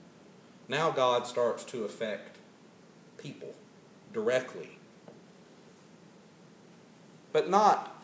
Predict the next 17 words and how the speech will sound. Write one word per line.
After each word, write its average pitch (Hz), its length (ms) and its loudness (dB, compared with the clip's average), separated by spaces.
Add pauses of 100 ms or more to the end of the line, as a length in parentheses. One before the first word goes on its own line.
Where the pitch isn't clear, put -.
everyone. 147 560 0 (1040)
Again, 113 360 -8
he 139 100 -10
measures 156 480 -12
it. - 60 -18 (3250)
Because 151 320 6
what 160 180 8
we're 151 100 6
going 143 260 2
to 127 40 -2
see 196 360 2
is 135 160 4
the 120 140 2
hundred 160 360 2
and 131 100 -4
forty-four 147 500 2
thousand 139 680 4